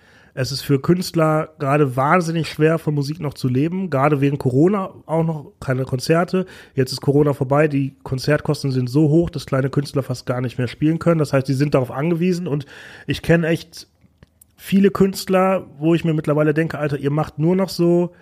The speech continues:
TikTok-fähige Songs, um irgendwie stattzufinden. Aber es ist halt so prätentiös und inflationär, dass, also ich fühl da nichts so. Es, es langweilt mich total. Ähm, aber auf der anderen Seite müssten die ja auch irgendwie ver-,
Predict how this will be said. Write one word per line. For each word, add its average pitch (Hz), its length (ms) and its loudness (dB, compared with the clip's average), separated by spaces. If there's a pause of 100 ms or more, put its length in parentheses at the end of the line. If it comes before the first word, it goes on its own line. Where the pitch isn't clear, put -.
(640)
TikTok-fähige 170 840 -2
Songs, 175 380 -2
um 139 80 -6
irgendwie 151 580 0
stattzufinden. 147 1080 -2 (440)
Aber 135 140 -4
es 139 100 -8
ist 139 100 -8
halt 147 240 2
so 151 520 2 (420)
prätentiös 170 880 2
und 143 100 -6
inflationär, 165 600 0
dass, 147 160 -2
also 139 180 -4
ich 139 220 -14
fühl 175 320 0
da 151 100 4
nichts 151 720 -2
so. 104 160 -10
Es, 120 160 -12
es 131 160 -16
langweilt 135 380 -6
mich 110 100 -14
total. 123 400 -4 (400)
Ähm, 123 500 2 (720)
aber 127 220 0
auf 135 80 -2
der 135 120 -2
anderen 143 200 4
Seite 135 80 2
müssten 151 320 0
die 143 80 2
ja 143 140 4
auch 147 200 2
irgendwie 139 540 0 (380)
ver-, 131 220 -4